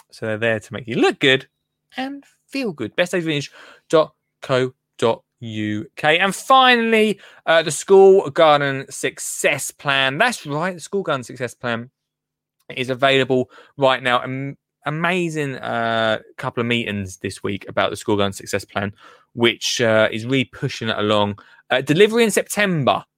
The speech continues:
Uh, so if you wanna order, we've got a few more orders coming in at the moment, which is fantastic. Uh, if you want to order School Garden Success Plan,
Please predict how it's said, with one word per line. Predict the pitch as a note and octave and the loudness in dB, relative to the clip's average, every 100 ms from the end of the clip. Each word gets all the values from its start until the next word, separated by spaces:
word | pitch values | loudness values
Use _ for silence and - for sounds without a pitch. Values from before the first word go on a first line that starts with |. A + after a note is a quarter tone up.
| _ _ - | _ _ -2
Uh, | A2 - | 0 0
so | - | 0
if | C3 | 0
you | D3+ | 0
wanna | F#3 G3 | -2 -2
order, | - E3+ E3 C3 A2 | 2 4 6 6 4
we've | A#2+ | 2
got | |
a | C#3+ | -4
few | D#3 D3+ | -4 -2
more | C#3+ C#3 | 0 0
orders | C#3 B2 | -2 -4
coming | - B2 | -6 -6
in | B2+ | -6
at | A#2 | -6
the | A2+ | -4
moment, | A#2 G#2 | -4 -4
which | G2+ | -8
is | - | -10
fantastic. | - G#2+ - A#2 - - B2+ C3+ - - - - - _ | -6 -6 -4 -6 -6 -4 -4 -4 -8 -10 -14 -20 -20 _
Uh, | G#2 | 0
if | A#2 | 0
you | C#3 | 2
want | D3+ F3 D3+ | 2 2 0
to | D#3+ | -2
order | E3 D#3+ C#3 | 2 2 0
School | - B2+ | -2 0
Garden | B2+ A2+ | 2 0
Success | - - A2 | -6 -8 -6
Plan, | - G#2 A2+ | -4 -4 -4